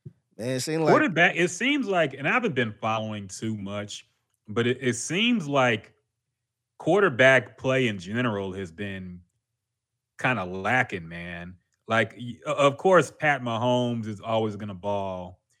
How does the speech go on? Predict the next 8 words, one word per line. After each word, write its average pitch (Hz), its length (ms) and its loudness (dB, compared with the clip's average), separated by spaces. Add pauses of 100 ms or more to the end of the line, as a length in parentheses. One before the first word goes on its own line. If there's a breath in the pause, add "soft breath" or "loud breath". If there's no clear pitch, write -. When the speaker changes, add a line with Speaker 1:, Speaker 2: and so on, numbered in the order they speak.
(260)
Speaker 2:
but 107 340 2
Speaker 1:
Yeah. 92 80 -12
Speaker 2:
Jalen 127 420 0
Hurts 127 640 2 (500)
doesn't 120 340 2
look 127 180 2
the 127 100 -2
same. 139 720 0